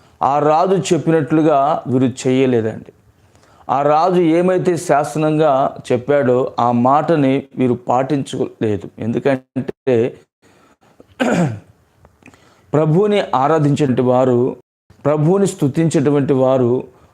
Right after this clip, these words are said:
హృదయపూర్వకంగా దేవుని ఆరాధించేవారు ఎవ్వరికి కూడా లొంగరండి. చూడండి, షడ్రక్, మెషక్, అబేద్నెగో అనేవారు వారు దేవుణ్ణి ఆరాధించినందుకు ఆ రాజు కోపంతో మండిపడి అగ్ని గుండమును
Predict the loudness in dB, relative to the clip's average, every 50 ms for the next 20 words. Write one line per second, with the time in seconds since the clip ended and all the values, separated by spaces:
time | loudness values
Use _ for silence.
0 | _ _ _ _ -4 -2 0 0 0 0 -2 0 0 0 2 2 0 0 0 0
1 | 2 2 2 2 2 2 2 2 0 2 0 0 0 0 0 0 0 -2 0 0
2 | 0 2 2 2 2 2 2 2 0 -2 -4 -8 _ -4 0 2 2 2 2 2
3 | 2 0 2 2 0 0 0 -2 0 0 0 2 2 0 0 0 0 0 0 0
4 | 2 2 0 0 -4 -6 -14 -18 -18 _ _ _ _ _ _ _ _ -20 -20 _
5 | -20 -20 _ _ -2 0 2 2 2 2 2 0 0 -2 -2 -2 0 0 2 0
6 | -2 -2 -2 0 2 2 2 2 0 -2 -2 -2 -4 -6 -2 -2 0 0 0 0
7 | 0 2 2 2 2 2 0 0 0 0 2 2 2 2 2 2 2 2 2 0
8 | -2 -2 -6 -16 _ _ -20 _ -20 _ _ _ -2 0 2 2 2 2 0 0
9 | 0 2 2 2 2 2 2 2 2 2 0 0 0 -2 -2 0 2 0 2 2
10 | 0 0 0 -2 -2 0 0 0 0 0 0 0 0 0 -2 -4 -4 -4 -4 -2
11 | 0 2 2 2 2 2 2 0 0 0 -2 -2 -2 -2 -2 -2 -2 -4 -8 -4
12 | -2 -2 -2 -2 -4 -4 -4 -4 -4 -2 -2 -2 0 2 0 0 0 -2 -6 -16
13 | -20 -20 -20 _ _ _ _ _ -4 -2 0 2 2 2 2 2 2 2 2 2
14 | 2 2 2 2 0 0 2 2 2 2 2 0 -2 -4